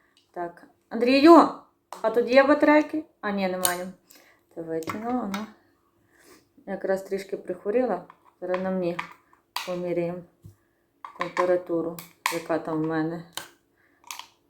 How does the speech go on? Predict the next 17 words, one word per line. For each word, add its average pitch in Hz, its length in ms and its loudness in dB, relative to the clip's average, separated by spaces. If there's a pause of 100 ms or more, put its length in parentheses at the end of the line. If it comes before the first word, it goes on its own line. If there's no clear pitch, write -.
(260)
Я 170 60 -18
так 190 200 -10
ті - 100 -14
градусники 180 600 -4
такі - 260 -8
прості - 420 -12
не 170 160 -6
люблю. 165 340 -6 (2250)
Так. 151 600 -6 (1120)
Як 165 260 -6
там? 156 300 -8 (1600)
Боже, 180 220 -4
ним 190 160 -4
ще 190 120 -10
треба 185 300 2
розібратись. 180 880 0
А, 208 400 2